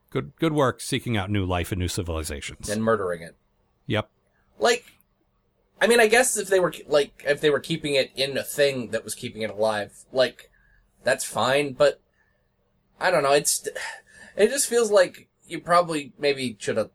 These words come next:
Speaker 2: left it.
Speaker 1: Yeah.
Speaker 2: Couldn't you have set up a thing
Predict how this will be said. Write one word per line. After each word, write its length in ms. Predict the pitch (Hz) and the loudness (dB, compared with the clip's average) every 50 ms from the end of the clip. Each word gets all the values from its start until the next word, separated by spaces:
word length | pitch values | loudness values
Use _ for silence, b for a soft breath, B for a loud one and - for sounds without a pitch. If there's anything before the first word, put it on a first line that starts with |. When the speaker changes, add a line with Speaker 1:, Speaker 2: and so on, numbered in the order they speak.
| _ _ | _ _
Speaker 2:
left 320 | - 104 85 - - _ | -10 -8 -8 -8 -10 _
it. 140 | 69 - - _ _ _ _ _ _ _ _ _ _ _ _ _ | -14 -14 -14 _ _ _ _ _ _ _ _ _ _ _ _ _
Speaker 1:
Yeah. 200 | - 98 82 69 - - _ _ | -12 -8 -8 -8 -10 -12 _ _
Speaker 2:
Couldn't 200 | - 175 214 233 | -4 -4 -2 0
you 260 | 226 226 226 220 214 | 2 4 6 6 6
have 100 | 208 202 - | 6 6 4
set 220 | - - 190 190 | 4 4 6 6
up 120 | 190 180 - | 6 4 2
a 40 | 180 | -4
thing 460 | - - 180 175 180 175 165 165 - | 2 4 6 6 6 4 2 -2 -4